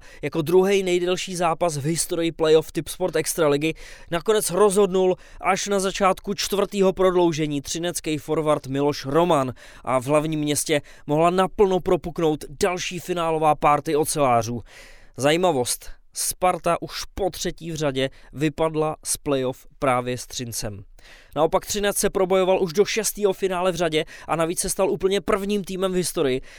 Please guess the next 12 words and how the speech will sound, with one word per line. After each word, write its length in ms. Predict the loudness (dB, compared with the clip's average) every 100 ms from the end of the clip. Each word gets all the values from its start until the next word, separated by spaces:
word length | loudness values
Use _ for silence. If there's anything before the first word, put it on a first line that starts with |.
| -6
který 240 | 2 2
dokázal 460 | 2 2 2 2 0
otočit 480 | 0 -2 -2 -2 -2
sérii 360 | 0 0 -2
playoff 440 | 2 4 4 2 -6 -10
ze 140 | -2 0
stavu 320 | 2 2 2
nula 340 | 2 4 4
tři 200 | 2 -4
na 140 | -2 2
zápasy. 520 | 2 2 -2 -4 -6 -10 -20 -20 -20 -4
Prostě 520 | -2 0 2 2 2